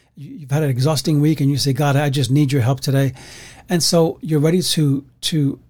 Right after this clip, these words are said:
praise him, and your heart is melted, your, your life is ready to, to surrender. The moment is powerful, it's sacred, it's awesome, and you're anticipating something incredible is going to happen. At that very moment, imagine this. God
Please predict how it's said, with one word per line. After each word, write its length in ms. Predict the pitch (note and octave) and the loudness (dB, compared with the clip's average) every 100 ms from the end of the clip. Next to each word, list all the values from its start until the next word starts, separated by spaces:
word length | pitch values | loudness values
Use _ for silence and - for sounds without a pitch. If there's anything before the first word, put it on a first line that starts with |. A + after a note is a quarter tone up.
| _ _ - | _ _ -6
praise 360 | - E3 F#3+ G#3+ | 2 2 4 4
him, 220 | A3+ A#3+ | 4 2
and 320 | E3 D3 C#3+ | 0 0 -2
your 160 | D#3+ D3+ | -2 -2
heart 200 | E3+ D#3+ | 0 2
is 100 | C3+ | 2
melted, 500 | D3 E3+ - F#3 C#3+ | 2 0 0 0 0
your, 160 | C#3+ | 0
your 200 | D3 D3+ | 0 -2
life 240 | C3+ C3 D3 | 0 0 0
is 120 | B2+ | 0
ready 160 | D3+ D3 | 0 -2
to, 300 | - D3+ - | -4 -4 -4
to 120 | E3+ | -4
surrender. 480 | - D#3+ E3 C3+ C3 - - _ - - - | 0 0 2 0 -2 -10 -20 _ -20 -20 -4
The 80 | D#3 | 0
moment 320 | D#3 F#3+ G#3 | 4 4 4
is 100 | E3 | 0
powerful, 520 | - F3 F#3 - C3+ | -2 0 0 0 -4
it's 180 | - - | -4 -2
sacred, 480 | - F3+ F#3 D3+ B2+ | 2 4 2 2 -4
it's 160 | - - | -4 -6
awesome, 540 | F#3 G#3+ D#3 A#2 G#2 _ _ _ _ _ _ - | -2 0 0 -2 -6 _ _ _ _ _ _ -4
and 80 | D#3 | 0
you're 100 | D3+ | 2
anticipating 580 | C3+ G3+ - D3+ C#3+ C#3 | 2 0 -2 0 0 0
something 360 | - - D#3+ | 0 0 0
incredible 640 | C#3 C3 E3+ E3+ C3+ A#2+ G#2 _ _ _ _ _ _ _ _ | 0 -2 -2 0 0 -4 -6 _ _ _ _ _ _ _ _
is 120 | C#3+ | -6
going 180 | C#3 C3+ | 0 2
to 60 | C3 | 2
happen. 400 | C#3 C#3 A2 G2 _ _ _ _ _ - | 0 -4 -8 -12 _ _ _ _ _ -12
At 80 | C3+ | -4
that 160 | F3+ - | -2 2
very 220 | F3 E3+ | 4 4
moment, 560 | D#3 A3 D3 B2 - - _ _ | 4 2 0 -2 -6 -10 _ _
imagine 380 | D3+ D#3+ E3+ E3 | -8 -4 0 0
this. 340 | E3+ B2+ - - - _ _ _ _ - | 2 0 -2 -6 -14 _ _ _ _ -6
God 420 | D3 D#3 E3+ - | -2 0 -2 -6